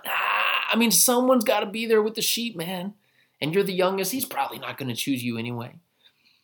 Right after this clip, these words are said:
Man, you don't think David was out in the field with some sense of fear of missing out? You don't think he was out in the field with some sense of, like, "Man, I, I just wanna see it. I just wanna be in there." You don't think he was tempted to leave his sheep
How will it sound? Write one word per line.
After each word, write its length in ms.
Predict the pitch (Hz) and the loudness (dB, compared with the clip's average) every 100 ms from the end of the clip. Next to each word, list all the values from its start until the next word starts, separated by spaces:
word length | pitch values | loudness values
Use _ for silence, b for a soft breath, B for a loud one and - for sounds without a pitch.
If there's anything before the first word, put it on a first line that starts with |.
| b _ _ _ _ _ _ _ _ | b _ _ _ _ _ _ _ _
Man, 140 | - 170 | -4 0
you 100 | 220 | 2
don't 180 | 247 254 | 0 -2
think 180 | 226 | -4
David 300 | 156 151 165 | 0 0 0
was 160 | 147 127 | -2 0
out 200 | 123 - | 0 -2
in 60 | 127 | -6
the 60 | |
field 600 | - - 123 131 175 - _ _ _ _ _ _ _ _ _ - | -8 -10 -8 -8 -8 -16 _ _ _ _ _ _ _ _ _ -6
with 260 | 131 123 | -2 0
some 340 | - - 147 160 | 2 4 2 2
sense 380 | - 143 147 147 | 0 0 -2 -2
of 200 | 117 - | -4 -6
fear 380 | - 139 143 | -2 2 2
of 120 | 139 131 | 2 0
missing 360 | 127 131 113 | -2 -2 -4
out? 260 | 107 127 - | -6 -10 -10
You 100 | 135 | -6
don't 140 | 175 180 | -6 -4
think 160 | 175 | -4
he 80 | 156 | -2
was 120 | 131 | 2
out 140 | 135 147 | 2 0
in 60 | |
the 80 | 131 | -6
field 340 | - 131 139 | -4 -2 0
with 120 | 127 - | 0 0
some 220 | 139 131 | 0 0
sense 300 | - 135 127 | -2 -2 -6
of, 120 | 110 | -6
like, 180 | 101 - b b b b - | -10 -12 b b b b -12
"Man, 120 | 220 | -8
I, 200 | - - | -6 -4
I 40 | 175 | -4
just 200 | 214 202 | -4 -4
wanna 280 | 190 127 - _ b b | -6 -8 -14 _ b b
see 460 | - - - 202 208 | 0 2 2 2 0
it. 80 | 113 | 0
I 80 | 123 | -2
just 120 | 135 | 0
wanna 240 | 196 139 | 0 0
be 240 | 110 143 175 | -2 -2 0
in 120 | 156 | 0
there." 160 | 113 107 | -2 -2
You 80 | |
don't 180 | 160 185 | -2 -2
think 140 | 185 165 | -2 -4
he 100 | 170 | -2
was 160 | 131 | -2
tempted 400 | - 165 170 160 | -2 -4 -2 -4
to 100 | 135 | -4
leave 380 | 123 135 151 170 | -6 -4 -2 -2
his 260 | 147 135 - | -2 -2 0
sheep 420 | - 151 170 | 0 -4 -6